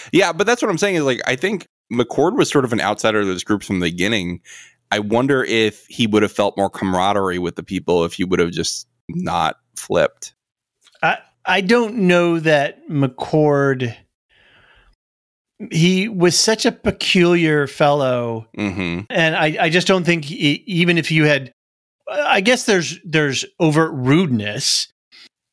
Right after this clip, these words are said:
Speaker 2: but then would he, I, I don't know. I think he would have always been a pebbler in their shoe, no matter
Speaker 1: Okay.
Speaker 2: what.
Speaker 1: He
Speaker 2: So
Speaker 1: waited a long time, at least if in the version that we're seeing on the show. I don't know how this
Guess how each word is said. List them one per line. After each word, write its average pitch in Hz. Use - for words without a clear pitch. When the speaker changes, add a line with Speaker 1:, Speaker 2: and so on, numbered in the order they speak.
Speaker 2:
but 160
then 151
would 147
he, 151
I, 185
I -
don't 180
know. 160
I 147
think 165
he 175
would 156
have 139
always 135
been 123
a 113
pebbler 117
in 104
their 101
shoe, 117
no 127
matter 117
Speaker 1:
Okay. 95
Speaker 2:
what. 98
Speaker 1:
He 214
Speaker 2:
So 277
Speaker 1:
waited 185
a 107
long 120
time, -
at 107
least 110
if 92
in 107
the 98
version 95
that 90
we're 87
seeing 92
on 90
the 95
show. 87
I 90
don't 98
know 87
how 87
this 85